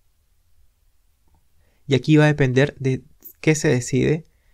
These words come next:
con respecto a la definición de las pruebas. Ahora, ¿se considera esta un palíndrome o no?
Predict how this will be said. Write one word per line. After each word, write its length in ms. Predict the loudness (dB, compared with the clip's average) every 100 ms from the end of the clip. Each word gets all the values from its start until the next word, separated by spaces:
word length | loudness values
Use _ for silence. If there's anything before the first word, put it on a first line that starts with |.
| _ _ _
con 160 | -4
respecto 540 | -2 -4 -2 -2 -4 -6
a 100 | -4
la 100 | -2
definición 440 | -2 -6 -8 -6
de 80 | -6
las 140 | -6 -4
pruebas. 460 | -2 -2 -4 -14 -8
Ahora, 300 | 0 2 0
¿se 160 | -4 -4
considera 580 | -4 -4 0 2 4 2
esta 300 | 0 -6 -14 -16 -20 -8
un 140 | -4
palíndrome 600 | 0 2 2 2 0 -4 -2
o 140 | -2
no? 260 | 0 -4